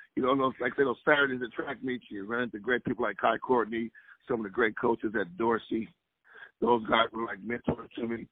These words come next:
Getting to see even Coach, uh, Lalo on Saturdays at track meets, everybody would talk to me, and they were, like, uh,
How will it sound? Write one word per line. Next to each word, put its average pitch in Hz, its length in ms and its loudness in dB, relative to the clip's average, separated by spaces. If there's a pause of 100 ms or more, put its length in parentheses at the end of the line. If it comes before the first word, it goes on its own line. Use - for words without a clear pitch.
(520)
Getting 120 200 4
to 113 140 -6
see 127 140 4
even 120 180 0
Coach, 127 320 4
uh, 113 160 4
Lalo 123 500 6 (160)
on 113 200 -4
Saturdays 123 380 0
at 113 80 -10
track 123 260 -2
meets, 120 180 -6 (520)
everybody 127 300 4
would 110 140 -6
talk 135 240 -8
to 123 120 0
me, 127 160 -2
and 113 140 -8 (420)
they 120 160 4
were, 160 140 4
like, 151 160 0 (680)
uh, - 260 -12